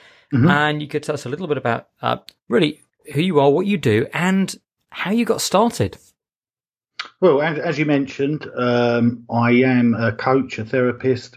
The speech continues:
Speaker 1: I do some business consultancy as well uptown, and, uh, uh, I'm the organiser of the U K Hypnosis Convention,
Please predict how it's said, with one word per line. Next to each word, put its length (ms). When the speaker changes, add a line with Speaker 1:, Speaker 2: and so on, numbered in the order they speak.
Speaker 1:
I 260
do 180
some 120
business 320
consultancy 640
as 120
well 420
uptown, 760
and, 500
uh, 40
uh, 680
I'm 120
the 100
organiser 580
of 120
the 80
U 160
K 240
Hypnosis 460
Convention, 640